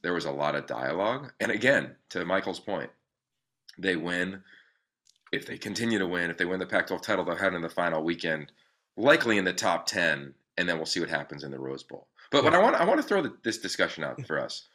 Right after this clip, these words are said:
Speaker 1: We've been around this league for a long time. Like, Kyle Whittingham, well, let's just talk about it, right? Like, I think he gets a lot of,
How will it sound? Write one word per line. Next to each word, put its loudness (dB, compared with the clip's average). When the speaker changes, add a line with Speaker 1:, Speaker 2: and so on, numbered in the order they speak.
Speaker 1:
We've 0
been 8
around 8
this -2
league 4
for -2
a 2
long 0
time. -4
Like, -6
Kyle 4
Whittingham, 0
well, 2
let's 2
just -2
talk -2
about -6
it, -14
right? 6
Like, 4
I 4
think 4
he 0
gets 4
a 2
lot 2
of, -2